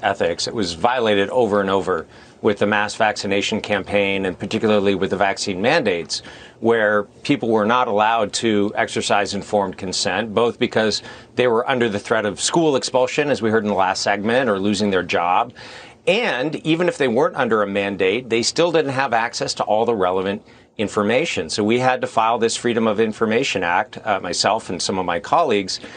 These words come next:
uh, last September just to get the Pfizer data. They wanted to slow walk it, wanted to take seventy-five years to release data that they, <laughs> uh, were able to review the, at the F D A in only a hundred and eight days. And now we're starting to get that data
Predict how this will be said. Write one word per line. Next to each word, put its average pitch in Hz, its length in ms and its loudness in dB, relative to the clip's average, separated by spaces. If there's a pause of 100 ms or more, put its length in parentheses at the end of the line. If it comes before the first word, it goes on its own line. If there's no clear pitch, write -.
(300)
uh, 107 260 2
last 107 300 0
September 143 560 0
just 123 360 0
to 135 80 0
get 127 240 2
the 117 80 -2
Pfizer 104 540 -2
data. 123 580 0 (320)
They 117 100 2
wanted 123 280 2
to 110 60 -4
slow 143 360 2
walk 98 340 0
it, 110 140 -2
wanted 104 340 -2
to 95 80 -12
take - 280 -4
seventy-five 110 840 0
years 98 440 2
to 104 100 -4
release 104 420 0
data 101 340 2
that 92 180 -2
they, 95 240 0 (260)
<laughs> - 280 -20
uh, 90 360 0
were 113 180 2
able 113 140 0
to 101 80 -2
review 113 480 2
the, 101 260 2
at 107 140 0
the 101 160 2
F 98 140 -2
D 107 140 2
A 101 220 2
in 98 120 0
only 95 180 0
a 90 60 0
hundred 104 300 0
and 95 100 -2
eight 95 320 -2
days. 101 480 0
And 117 80 2
now 156 120 0
we're 185 80 0
starting 190 440 0
to 127 80 2
get 110 180 0
that 90 240 0
data 90 400 -2